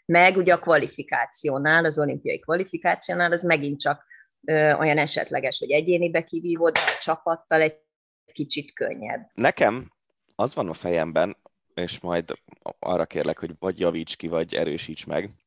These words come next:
Speaker 2: hogy Barcelonában még a női párbajtőr nem volt olimpiai szám, amikor te számítottál a legjobbnak ebben a számban a világon, és aztán a Atlantában meg már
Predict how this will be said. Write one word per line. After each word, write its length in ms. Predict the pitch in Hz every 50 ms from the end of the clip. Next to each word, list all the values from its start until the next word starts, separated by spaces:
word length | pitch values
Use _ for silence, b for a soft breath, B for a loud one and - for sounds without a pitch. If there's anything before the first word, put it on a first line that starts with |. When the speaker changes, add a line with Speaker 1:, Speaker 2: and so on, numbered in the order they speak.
| - - -
Speaker 2:
hogy 460 | - 87 85 85 85 85 92 90 90
Barcelonában 720 | 82 - 127 127 - - 90 85 85 85 82 82 85 82 85
még 160 | 85 82 82
a 40 | 87
női 200 | 90 92 85 76
párbajtőr 560 | - 82 82 80 - 76 76 85 - 82 82
nem 120 | 87 90
volt 220 | 87 78 73 73 -
olimpiai 460 | 85 76 69 73 - 73 71 60 65
szám, 360 | - - - 67 71 90 - -
amikor 500 | - 82 85 80 - - 80 78 78 - _ _
te 100 | - 82
számítottál 680 | 80 - 80 78 78 78 - - 78 _ - 82 80 78
a 180 | 78 80 76 - -
legjobbnak 520 | - 80 78 80 80 71 65 71 78 -
ebben 240 | 80 80 78 78 76
a 60 | 80
számban 320 | - - 78 76 78 80 76
a 60 | 76
világon, 500 | 76 73 73 73 78 82 90 98 110 - b b b b b b b b
és 140 | b 85 -
aztán 340 | 95 - - 90 85 85 87
a 200 | 82 90 90 - -
Atlantában 640 | 117 117 - - 82 80 82 - 85 85 85 85 87
meg 180 | 87 85 80
már 320 | 87 87 87 87 87 87